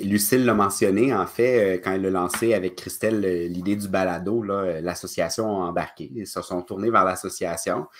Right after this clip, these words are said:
Euh, moi, je suis président directeur général de cette association-là, donc avec toute l'équipe des membres,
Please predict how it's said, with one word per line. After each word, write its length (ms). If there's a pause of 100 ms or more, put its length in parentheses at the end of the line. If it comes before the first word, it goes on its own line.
(540)
Euh, 60 (180)
moi, 320
je 60
suis 240
président 400
directeur 400
général 500
de 120
cette 220
association-là, 1000
donc 180
avec 260
toute 180
l'équipe 520
des 280
membres, 520